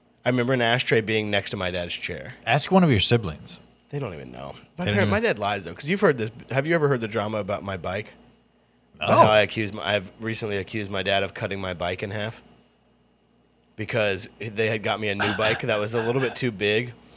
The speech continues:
Speaker 1: and I couldn't jump it the way I wanted to.
Speaker 2: Yeah.
Speaker 1: And then, so I was still riding my old bike for, like, a few days, this little yellow bike. That was very, it was,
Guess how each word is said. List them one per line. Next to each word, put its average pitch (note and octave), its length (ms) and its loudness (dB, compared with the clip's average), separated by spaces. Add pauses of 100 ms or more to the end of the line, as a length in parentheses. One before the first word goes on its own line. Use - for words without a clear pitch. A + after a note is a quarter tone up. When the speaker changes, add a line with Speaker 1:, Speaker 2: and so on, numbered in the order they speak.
(280)
Speaker 1:
and G2+ 80 -8
I G#2 60 -4
couldn't B2+ 240 -4
jump A2 280 -2
it A2+ 80 -6
the A#2+ 80 0
way A#2 140 4
I A#2 40 6
wanted A#2 320 0
to. C3 260 -2 (100)
Speaker 2:
Yeah. A2 380 4
Speaker 1:
And G#2+ 160 -4
then, G#2+ 160 -2
so G#2+ 140 0
I G#2 40 2
was G#2+ 100 0
still A#2 200 2
riding G#2+ 280 0
my G#2+ 120 -2
old G2+ 260 -2
bike A2+ 260 0
for, A#2 120 -4
like, G2 180 -2
a A2 60 -8
few G#2+ 200 -6
days, G2 460 -4 (180)
this G#2 160 -10
little G#2 340 -4
yellow G2+ 340 -6
bike. A2 360 -4 (500)
That A#2+ 160 0
was A2+ 160 -2
very, B2+ 180 2
it C3 60 2
was, C3 120 2